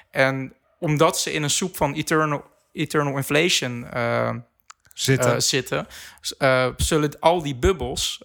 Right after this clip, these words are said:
Speaker 1: eh,
Speaker 2: Elkaar nooit
Speaker 1: on-,
Speaker 2: bereiken.
Speaker 1: precies, ondanks dat ze zelf ook groeien, zeg maar, zullen ze nog sneller van elkaar vandaan,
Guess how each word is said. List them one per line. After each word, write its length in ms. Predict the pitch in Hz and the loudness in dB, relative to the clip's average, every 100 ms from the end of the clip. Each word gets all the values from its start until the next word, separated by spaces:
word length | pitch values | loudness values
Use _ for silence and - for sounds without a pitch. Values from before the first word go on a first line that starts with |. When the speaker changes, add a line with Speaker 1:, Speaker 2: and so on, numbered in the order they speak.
| - | -4
Speaker 1:
eh, 480 | 170 123 120 123 | 0 2 2 0
Speaker 2:
Elkaar 240 | 123 123 123 | 0 2 2
nooit 160 | 135 143 | 4 4
Speaker 1:
on-, 60 | |
Speaker 2:
bereiken. 360 | 127 135 123 104 | 4 2 0 -2
Speaker 1:
precies, 340 | 160 - 151 | 0 0 -2
ondanks 360 | - 196 190 156 | 0 0 0 0
dat 140 | 151 | -2
ze 60 | - | 0
zelf 320 | - 170 160 - | 2 2 0 0
ook 220 | 190 - | 0 0
groeien, 500 | - 147 135 131 190 | -4 -2 -2 -4 -6
zeg 240 | - 139 | -8 -6
maar, 320 | - 120 233 - - - _ - | 0 0 0 -10 -20 -20 _ -8
zullen 320 | - 160 147 | 0 2 2
ze 360 | - 147 135 - _ _ | 2 2 0 -4 _ _
nog 340 | 151 151 208 | 0 2 2
sneller 380 | - 185 190 160 | 2 2 2 2
van 140 | - 147 | -2 -6
elkaar 520 | 131 143 143 135 139 | 0 2 4 2 -2
vandaan, 580 | - 131 135 127 127 127 | -6 2 2 2 -2 -12